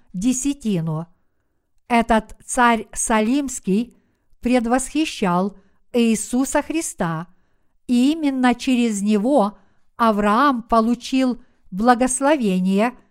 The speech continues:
и прославил Бога. А теперь позвольте мне снова повторить, что царь Салимский, который появляется на страницах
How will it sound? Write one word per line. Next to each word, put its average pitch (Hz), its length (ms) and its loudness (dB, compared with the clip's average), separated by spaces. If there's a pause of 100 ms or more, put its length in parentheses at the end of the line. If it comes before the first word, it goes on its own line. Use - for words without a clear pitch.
(300)
и 254 140 2
прославил 220 920 0
Бога. 185 680 0 (920)
А 226 180 2
теперь 240 680 0 (260)
позвольте 254 680 2
мне 226 240 0
снова 277 500 2
повторить, 233 760 -2 (360)
что 233 640 4
царь 240 480 2
Салимский, 240 1040 -2 (460)
который 262 500 2
появляется 220 1080 0 (340)
на 233 180 0
страницах 254 880 -2